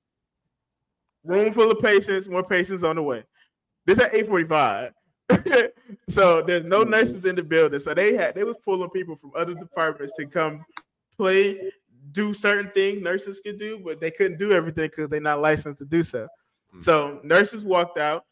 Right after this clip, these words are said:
Speaker 1: and guess what? They got everybody for lunch that day. <laughs> Everybody who stayed got pizza.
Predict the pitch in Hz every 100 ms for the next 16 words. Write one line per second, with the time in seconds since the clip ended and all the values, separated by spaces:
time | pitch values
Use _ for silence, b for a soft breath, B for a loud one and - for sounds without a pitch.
0 | _ - 139 139 160 214 214 190 165 147
1 | 131 165 165 170 160 165 156 156 170 151
2 | 123 113 - 113 117 104 139 - _ _
3 | _ - - - 226 247 285 285 _ _
4 | - - 170 226 240 220 220 226 240 240
5 | 240 196 180 180 175 165 165 180 143 143
6 | 113 101